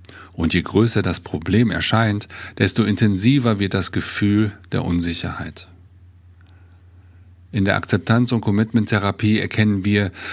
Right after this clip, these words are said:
dass dieser Kampf gegen die Unsicherheit nicht nur sinnlos ist, sondern unser Leiden verstärkt.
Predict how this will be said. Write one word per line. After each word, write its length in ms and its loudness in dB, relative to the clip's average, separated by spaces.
dass 160 0
dieser 260 0
Kampf 580 -2
gegen 240 2
die 80 2
Unsicherheit 840 0
nicht 300 2
nur 440 0
sinnlos 600 0
ist, 420 -2
sondern 320 2
unser 300 0
Leiden 460 -2
verstärkt. 800 -4